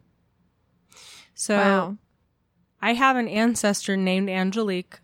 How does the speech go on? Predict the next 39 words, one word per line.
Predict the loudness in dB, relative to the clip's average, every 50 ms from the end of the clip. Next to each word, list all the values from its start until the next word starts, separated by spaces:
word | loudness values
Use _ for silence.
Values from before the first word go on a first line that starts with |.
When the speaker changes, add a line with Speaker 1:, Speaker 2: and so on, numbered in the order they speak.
| _ -8
Speaker 1:
that | -6 -4
was | -4 -6 -8
born | -8 _ -4 -4 -2 -2 -2 -4 -4 -6 -6 -10 _ _ _ _ _ _ -4
March | -2 -2 -2 -2 -6 -6 -4
eighteenth, | -4 -4 -4 -6 -6 -4 -2 -2 -2 -2 -4 -8 -20 _ _ _ _ _ _ _ _ _ -8
like, | -6 -6 -6 -6
seventeen | -8 -8 -4 -4 -4 -2 -2 -2 -2 -4 -4 -4 -2 -2 -2 -2 -2 -4 -4 -4 -6
something. | -4 -4 -4 -4 -4 -4 -8 -8 -8 -10 _ _ _ _ _ _ _ -20 -20 -20 -20 _ _ _ -20 -10 -8
I | -8 -6
forget | -6 -6 -4 -4 -6 -6 _
the, | -6 -6 -6 -6 -4
I | 0 2
know | 4 4 4
she's | 4 2 0 0
March | 0 0 0 0 0
eighteenth | -4 -4 -2 -4 -6 -6 -6 -4
'cause | -6 -6
she's | -4 -4 -4 -6
a | -6
Pisces | -8 -8 -8 -8 -8 -6 -8 -8 -8 -6
and | -6
I'm | -6 -4 -4
a | -4 -6
Pisces | -6 -8 -6 -6 -6 -2 0 0 0 2
too. | 2 0 2 2 0 0 -2
Speaker 2:
<laughs> | -2 -6 -6 -6 -8 -16 -16 -16 -18 -20 -20 _ _ _ _ _ _ _ _ _ _
Speaker 1:
I | -2 -2 0
thought | 2 0 0 2
that | 4 4 4
was | 4 2 0
my | -2 -2 -2
imagination. | -2 -2 -2 -4 -4 -4 -4 -4 -4 -2 -2 -2 -2 -4 -6 -10 -10 -12 -14 -8
And | -4 -4
I | -4
thought | 0 2 2 2 4
it | 2
was | 0 0
super | -2 -4 -4 -4 -4 -6
ridiculous. | -6 -6 -6 -6 -8 -10 -8 -10 -14 -12 -12 -12 -12 -14 -16 -18